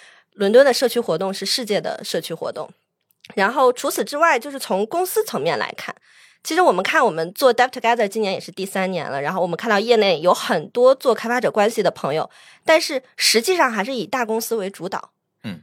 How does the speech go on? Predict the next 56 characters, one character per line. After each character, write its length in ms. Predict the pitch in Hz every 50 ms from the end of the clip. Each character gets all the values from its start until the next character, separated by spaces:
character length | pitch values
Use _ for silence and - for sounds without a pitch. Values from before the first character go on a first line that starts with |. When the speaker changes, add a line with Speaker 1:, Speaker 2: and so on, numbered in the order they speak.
| _ _ _
Speaker 1:
比 80 | - 190
如 160 | 180 170 196
说 200 | 196 - 240 233
我 60 | 214
们 100 | 156 147
看 200 | - - 247 233
到 160 | 226 208 196
的 80 | 185 180
很 200 | 202 208 160 170
多 280 | 139 165 180 185 190 - _ _ _
这 120 | - 190 190
个 120 | 160 170
小 180 | 190 - 180 214
伙 80 | 208
伴 160 | 165 226 220 208
们 100 | 185 165
可 80 | 180 -
能 120 | 139 156
是 100 | 185 208
来 180 | 208 180 151 160
自 360 | 175 - 185 180 170 156 185 _ _ _
华 220 | - 180 165 175
为 200 | 185 170 139 147
啊、 180 | 165 185 180 - _ _ _ _ _ -
阿 160 | - 208 226
里 220 | 240 220 185 117
啊、 260 | 85 92 151 165 185 -
Speaker 2:
对。 200 | - 95 87 - _ _
Speaker 1:
蚂 240 | - - 175 170 180
蚁 140 | 220 202 170
啊、 160 | 151 160 180
百 220 | - - 170 147
度 180 | - - 226 240
啊、 240 | 226 208 190 208 - -
腾 200 | - - 170 170
讯 220 | 180 - 285 262
啊 160 | 233 202 208 202
这 120 | - 220
种 160 | 185 185 170 175 _ _ _ _
比 60 | -
较 120 | 156 170 190
top 280 | - - 339 294 254 -
的 100 | - 165
公 220 | - 196 196 214
司 200 | - - - 202
占 160 | 196 - 226
到 120 | 220 190 196
主 180 | - - 165
导， 160 | 180 196 170
可 120 | 175 - -
能 120 | 165 160
占 200 | - - 226 220 208
到 160 | 208 208 190
了 80 | 180
我 100 | 180 175
们 220 | 143 113 135 -